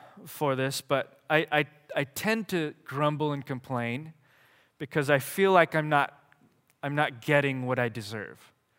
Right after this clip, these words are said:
Or it could be that. It could be like I, I'm, I feel overlooked. It might even be like, uh, I'm getting a bad end of a deal. But in some way or another, I'm not getting something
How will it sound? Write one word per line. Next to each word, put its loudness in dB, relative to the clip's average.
Or 2
it 0
could 2
be 0
that. 10
It -6
could -4
be 2
like 6
I, 2
I'm, -4
I -6
feel -2
overlooked. 0
It -2
might 8
even 2
be 2
like, 6
uh, -6
I'm -8
getting 2
a -4
bad 8
end 2
of -4
a -6
deal. 2
But 2
in -4
some 0
way 4
or 4
another, 0
I'm -2
not 4
getting 0
something -4